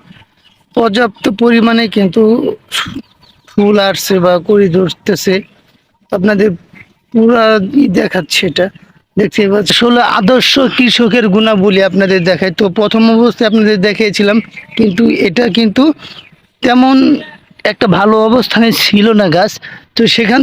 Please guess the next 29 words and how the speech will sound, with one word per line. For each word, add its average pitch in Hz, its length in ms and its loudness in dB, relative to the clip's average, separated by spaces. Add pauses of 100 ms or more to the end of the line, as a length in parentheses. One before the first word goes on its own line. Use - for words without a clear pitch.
(120)
থেকে 240 160 0 (100)
কিন্তু 240 160 2 (100)
রিকভারি 226 460 0 (120)
করে 240 140 2 (120)
কিন্তু 202 180 -2 (100)
আপনার, 220 240 0 (1200)
সেখান 233 440 -2
থেকে 247 140 0 (100)
রিকভারি 233 480 0
করে 226 140 2 (100)
কিন্তু 208 180 -2 (140)
আজ 190 80 -4 (200)
সুন্দর, 202 420 0 (160)
আমি 214 220 0
দি-, 202 180 2
নিজে 214 180 0 (100)
দেখি 208 200 -2 (120)
অবাক 170 280 0
হয়ে 175 240 0
গিয়েছি। 170 320 -2 (800)
তো 196 100 0 (400)
এরকম 240 340 0 (240)
সাইজের 220 440 0 (140)
কিন্তু 220 260 2 (120)
কুমড়া 220 320 0 (680)
তিনি 220 180 2 (300)
অনেক 220 200 0 (920)
ফলিয়েছেন, 214 640 0 (1000)
এখনো 226 320 0